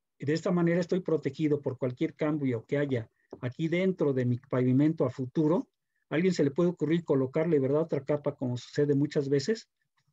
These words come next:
y a lo mejor, si no lo tengo considerado, pues esto, ¿verdad?, va a empezar a, a causar problemas dentro de la, dentro de la carretera. Si nada más me voy con este valor. Entonces, ¿qué es lo que hago? Meto un factor de seguridad,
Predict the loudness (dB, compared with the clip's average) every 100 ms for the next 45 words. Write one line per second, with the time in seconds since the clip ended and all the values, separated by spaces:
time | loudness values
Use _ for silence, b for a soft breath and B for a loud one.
0 | _ -2 0 2 2 2 0 0 _ _
1 | _ _ _ 0 4 4 2 2 0 2
2 | 0 0 0 2 2 0 -2 _ _ _
3 | -10 0 0 2 2 2 2 2 0 -2
4 | 0 0 0 -4 -14 -10 -8 -6 -6 -6
5 | -6 -4 -2 -2 -4 -6 -6 -6 -6 -8
6 | -12 _ _ _ _ -2 0 2 0 -4
7 | -10 -4 -2 -2 -4 _ _ _ _ _
8 | _ _ _ _ _ _ _ _ -6 0
9 | 2 2 2 2 2 2 0 -4 -2 -4
10 | -4 -4 -6 -8 _ _ _ _ _ _
11 | _ _ -8 -4 -4 0 2 2 2 0
12 | 0 -2 -2 -2 0 -2 -2 0 0 0
13 | -4 -2 -2 -2